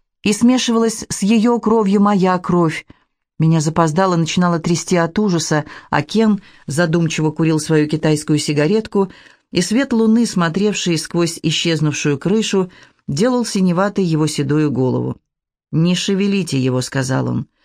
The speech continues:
"Вы же ни черта не соображаете. Могут быть переломы,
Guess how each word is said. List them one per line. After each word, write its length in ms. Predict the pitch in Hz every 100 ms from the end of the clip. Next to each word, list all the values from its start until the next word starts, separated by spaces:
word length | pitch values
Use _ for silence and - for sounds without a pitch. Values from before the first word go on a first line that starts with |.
| _ _
"Вы 220 | 143 165 180
же 260 | 185 180
ни 140 | 175 180
черта 400 | 185 175 - 226
не 100 | 233
соображаете. 960 | 226 220 220 226 208 156 131 - 120 - _ _ _ -
Могут 280 | 226 202
быть 220 | 139 147 -
переломы, 600 | 139 135 175 185 170